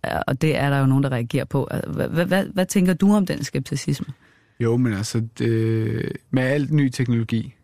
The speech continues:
Speaker 2: så er der jo, øh, med rette, øh, skeptiske, skeptiske holdninger, og der, man hører jo, øh, nærmest med alt, så er det jo sådan, øh, nu, nu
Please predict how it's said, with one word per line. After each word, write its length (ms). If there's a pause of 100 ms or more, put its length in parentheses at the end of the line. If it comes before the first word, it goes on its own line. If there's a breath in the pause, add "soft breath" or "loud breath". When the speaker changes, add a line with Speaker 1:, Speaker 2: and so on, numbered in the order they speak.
(340)
Speaker 2:
så 140
er 140
der 120
jo, 300
øh, 280 (600)
med 200
rette, 340 (420)
øh, 340
skeptiske, 960 (120)
skeptiske 720
holdninger, 520
og 140
der, 200 (320 loud breath)
man 140
hører 200
jo, 320
øh, 100 (240)
nærmest 420
med 160 (420)
alt, 340 (100)
så 140
er 180
det 100
jo 100
sådan, 280
øh, 120
nu, 340
nu 380